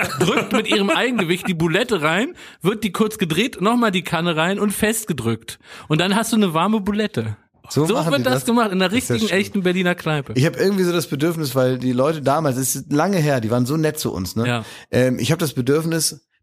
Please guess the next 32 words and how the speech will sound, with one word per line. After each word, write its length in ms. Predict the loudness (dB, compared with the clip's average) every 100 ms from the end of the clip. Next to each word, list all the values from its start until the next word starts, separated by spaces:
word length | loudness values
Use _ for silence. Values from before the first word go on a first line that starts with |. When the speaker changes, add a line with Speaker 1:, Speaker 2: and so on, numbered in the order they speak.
| -2
Speaker 2:
da 180 | 0
nochmal 280 | 2 2 0
zu 120 | 0 -2
sagen, 320 | 2 2 2
weil 140 | 0
wir 80 | 2
natürlich 460 | 0 0 -2 -2 0
immer 200 | 0 2
dazu 260 | 0 0
neigen, 320 | 2 2 2
hier 380 | 0 2 2 2 -4 -18 -4
das 260 | 0 0 0
noch 220 | 0 2
ein 100 | 0
bisschen 220 | 0 0
heftiger 400 | 0 0 0 0
darzustellen. 420 | 0 0 -2 -2
Also 180 | -2 -2
es 60 | -4 -4
ist, 60 | 0
eigentlich 360 | 0 2 0
war 100 | 0
da 60 | 2
eine 160 | 0
nette 260 | 0 0 -2
Atmosphäre 440 | -4 -4 0 -2
und 100 | -2
es 120 | -2 0
waren 180 | 0 0
coole 240 | 0 2 2
Leute 380 | 2 2 2 0
so. 180 | -2